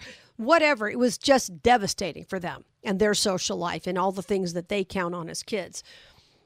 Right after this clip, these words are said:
Uh, so it was very, very hard. And then if you're somebody who's alone, it makes it more difficult. And if you're somebody who's got health problems, loneliness is terrible because the reality is, and I have a relative who's pretty sick,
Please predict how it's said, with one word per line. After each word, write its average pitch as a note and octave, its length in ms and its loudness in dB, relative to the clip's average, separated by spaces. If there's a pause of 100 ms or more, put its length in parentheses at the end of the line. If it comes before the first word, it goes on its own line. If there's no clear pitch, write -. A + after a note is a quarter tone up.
(100)
Uh, F#3+ 160 -10
so B3 160 -2
it A#3+ 80 0
was A#3 120 -4
very, E4 240 -2
very G#3 180 -2
hard. F3 240 -2
And D4 160 0
then D#4 60 2
if D#4+ 120 -2
you're D#4 100 2
somebody D4+ 300 2
who's C4 160 4
alone, A3 640 0 (680)
it A#3+ 120 8
makes A3 260 0
it G3+ 60 0
more F#3+ 140 0
difficult. G3 400 -2
And C#4+ 100 0
if D4+ 80 -2
you're D#4 80 -2
somebody F4+ 320 4
who's D#4 140 2
got C4+ 140 6
health D4+ 280 2
problems, F#3 640 -4 (520)
loneliness A#3 520 2
is G3 100 -2
terrible F#3+ 360 -2
because C4 380 2
the B3 100 -2
reality B3+ 640 4
is, G#3 180 0
and A3 80 0
I B3 120 2
have B3 120 2
a G3+ 60 -4
relative F3+ 380 -2
who's F3+ 100 -6
pretty E3+ 240 -10
sick, - 400 -6